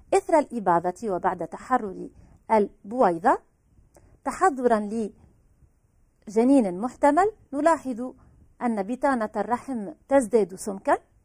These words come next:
أثناء الطور اللوتيني. نلاحظ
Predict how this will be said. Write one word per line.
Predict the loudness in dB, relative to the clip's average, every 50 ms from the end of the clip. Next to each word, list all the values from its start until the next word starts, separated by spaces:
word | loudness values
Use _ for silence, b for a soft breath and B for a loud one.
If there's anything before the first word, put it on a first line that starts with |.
| _ _ _ _ _ _ _ -20 -20 -20 _ _ -14
أثناء | -12 -10 -6 -6 -6 -8 -8
الطور | -12 _ -8 -8 -8 -6 -8
اللوتيني. | -10 -8 -8 -10 -10 -10 -8 -8 -6 -6 -6 -8 -12 _ _ _ _ _ _ _ _ -20 -20 -20 _ _ _ -12
نلاحظ | -8 0 0 0 0 0 -8 -10 -6 -6 -6 -6